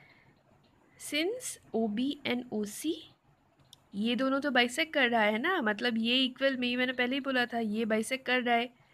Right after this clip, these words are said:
angle को, मतलब ये equal to ये, ये angle, ये equal to ये एंगल।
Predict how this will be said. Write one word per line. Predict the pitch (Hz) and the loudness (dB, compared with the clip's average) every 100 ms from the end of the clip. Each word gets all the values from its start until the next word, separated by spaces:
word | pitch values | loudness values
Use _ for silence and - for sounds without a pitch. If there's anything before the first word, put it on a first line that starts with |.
| - | -6
angle | 208 220 220 | -2 0 0
को, | 214 208 208 - - - - | 0 -4 -6 -16 -18 -16 -8
मतलब | 214 226 | -2 0
ये | 202 220 226 - | 0 2 0 -2
equal | 214 214 208 208 | -4 -4 -2 -2
to | |
ये, | 196 190 233 392 - _ _ _ | -4 -2 -2 -2 -4 _ _ _
ये | 214 196 240 247 | -8 -4 0 0
angle, | 254 277 392 - _ - | 0 -2 -6 -10 _ -6
ये | 185 - | -6 -6
equal | 196 202 202 | -12 -10 -6
to | |
ये | 285 214 175 | -4 -4 -4
एंगल। | - 170 165 | -8 -12 -14